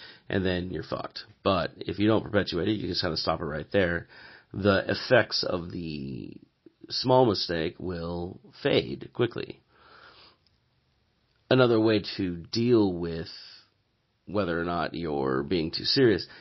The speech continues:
is to realize that most things just don't matter in general in the long run.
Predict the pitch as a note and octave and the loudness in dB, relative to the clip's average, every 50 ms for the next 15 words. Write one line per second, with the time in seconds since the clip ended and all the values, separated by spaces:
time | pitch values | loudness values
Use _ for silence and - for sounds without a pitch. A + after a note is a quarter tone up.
0 | - _ - - - A2 G#2 G2 F#2+ F#2 F2+ E2+ D#2+ - - - - _ _ _ | -20 _ -10 0 4 4 4 4 4 2 -2 -4 -6 -6 -8 -10 -12 _ _ _
1 | _ _ _ _ - - - - B2 A#2 A2+ C3 C#3+ C3 A#2 G2+ F#2+ F#2 E2+ E2+ | _ _ _ _ -20 -14 -6 -2 -2 0 2 4 6 6 6 4 2 0 -2 -2
2 | F#2+ F2+ F2 F2 D#2+ D#2+ - - - A2 B2+ C3+ B2+ A2+ - A2+ A2 G2+ F2+ F#2 | -4 -4 -2 -2 -2 -2 -4 -4 -2 2 4 4 4 4 4 2 0 0 0 0
3 | G2+ G#2 - - - G#2 F2+ D#2+ D#2+ F2 F2+ E2+ E2+ D2+ D2 D#2+ A#1+ D2 F2 F2 | 0 0 0 0 0 -2 -2 -2 -4 -4 -4 -4 -4 -4 -4 -4 -4 -4 -4 -6
4 | E2+ F2 G2 F#2+ G#2 G#2+ F#2 E2+ D#2 D2+ D#2 D2+ C#2+ D2+ E2 E2+ F2 F2 F2 F2 | -6 -4 -4 0 0 0 0 -2 -4 -6 -6 -8 -8 -6 -6 -4 -4 -2 -2 -2
5 | F2 D#2+ C#2+ G#1 - - - | -4 -6 -6 -8 -10 -12 -12